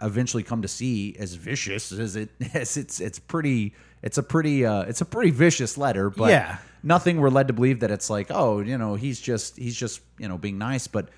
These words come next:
Speaker 1: even him reevaluating just the idea of, like, what her motivations were for convincing Adrian to write to him and things like that, that maybe he, he didn't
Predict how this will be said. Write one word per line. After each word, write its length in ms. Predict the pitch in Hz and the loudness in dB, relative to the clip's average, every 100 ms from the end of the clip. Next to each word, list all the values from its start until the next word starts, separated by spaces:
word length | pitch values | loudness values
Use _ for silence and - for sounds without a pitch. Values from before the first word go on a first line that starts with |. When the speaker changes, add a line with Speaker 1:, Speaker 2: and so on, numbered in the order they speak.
| - _ | -20 _
Speaker 1:
even 220 | - 190 | -2 2
him 180 | 175 170 | 4 4
reevaluating 800 | 139 160 131 127 147 139 131 123 | 6 6 6 4 4 4 4 2
just 180 | 113 117 | 0 0
the 120 | 123 | 2
idea 420 | 113 110 107 117 | 4 2 2 4
of, 200 | 110 104 | 2 0
like, 220 | 98 95 | -2 -2
what 380 | - 90 92 104 | -4 -4 -2 -2
her 160 | - 110 | -2 -2
motivations 640 | 101 104 98 104 - 98 | 2 2 0 -2 -4 -8
were 240 | 90 98 98 | -2 0 0
for 180 | - 101 | -2 -4
convincing 440 | 104 90 95 98 | -4 -4 -6 -4
Adrian 420 | 95 95 92 90 87 | -4 -2 -4 -6 -4
to 60 | |
write 300 | 85 85 92 | -4 -4 -4
to 80 | 92 | -6
him 240 | 80 64 65 | -8 -12 -14
and 80 | 90 | -8
things 180 | 107 95 | -6 -6
like 160 | 87 | -6
that, 300 | 104 101 85 | -2 -2 -2
that 100 | 92 | -6
maybe 380 | 85 98 104 101 | -4 -2 -2 -4
he, 280 | 95 104 90 - _ _ | -4 -8 -10 -20 _ _
he 440 | - 117 107 95 90 _ _ _ _ | -16 -10 -8 -8 -10 _ _ _ _
didn't 420 | - 110 107 101 | -4 -2 0 -4